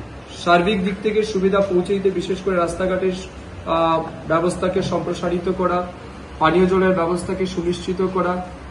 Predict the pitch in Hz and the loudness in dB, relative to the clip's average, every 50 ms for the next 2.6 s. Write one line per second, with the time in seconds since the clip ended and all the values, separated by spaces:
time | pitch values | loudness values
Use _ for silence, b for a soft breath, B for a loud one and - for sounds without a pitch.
0 | - - - - 151 160 170 175 180 170 170 185 180 180 185 196 185 196 190 185 | -16 -14 -8 -4 0 2 2 4 2 2 2 2 2 2 2 0 0 0 0 0
1 | 185 185 190 185 - - 170 160 160 185 175 135 113 - - - - - - - | 0 0 0 -2 -2 -2 -2 0 2 2 2 2 0 -2 -6 -10 -14 -14 -10 -6
2 | - 165 180 175 - 196 190 - 190 180 190 | -2 0 0 0 0 -2 -4 -4 -2 0 -2